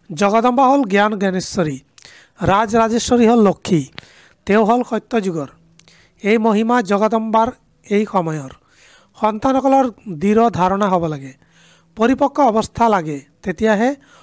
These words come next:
অন্তৰত অধিষ্ঠিত হ'ব। স্কুলতো বিদ্যাৰ্থীসকল ক্ৰমানুসৰি অন্তৰত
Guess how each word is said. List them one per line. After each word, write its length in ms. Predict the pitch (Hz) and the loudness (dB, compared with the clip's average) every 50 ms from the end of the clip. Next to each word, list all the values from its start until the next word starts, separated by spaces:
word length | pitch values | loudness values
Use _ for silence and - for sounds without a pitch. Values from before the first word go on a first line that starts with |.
| _ _ _ - | _ _ _ -2
অন্তৰত 460 | 202 208 202 202 - 240 240 247 214 202 208 | 0 0 0 0 0 2 2 2 0 0 -2
অধিষ্ঠিত 440 | 202 175 208 208 - - - 233 - 247 190 | 0 0 0 -2 -2 -4 -6 -4 -2 -2 0
হ'ব। 140 | 180 180 139 135 135 - _ _ _ _ _ _ _ _ _ _ _ _ - | 0 -2 -4 -6 -12 -18 _ _ _ _ _ _ _ _ _ _ _ _ -4
স্কুলতো 500 | 220 208 - - - 277 277 277 285 311 | -4 -4 -4 -2 0 2 2 2 2 0
বিদ্যাৰ্থীসকল 720 | 240 208 208 170 233 233 226 - 262 240 226 233 233 240 247 247 - | 0 0 0 0 0 0 0 0 0 0 0 2 0 0 0 0 -2
ক্ৰমানুসৰি 560 | 214 208 202 214 214 233 202 240 233 247 277 285 _ _ _ _ _ _ _ _ | -2 0 0 0 -2 -2 -2 -2 -2 -2 -2 -4 _ _ _ _ _ _ _ _
অন্তৰত 440 | - 208 208 208 - - 233 240 240 | -2 -2 -2 -2 0 0 2 2 0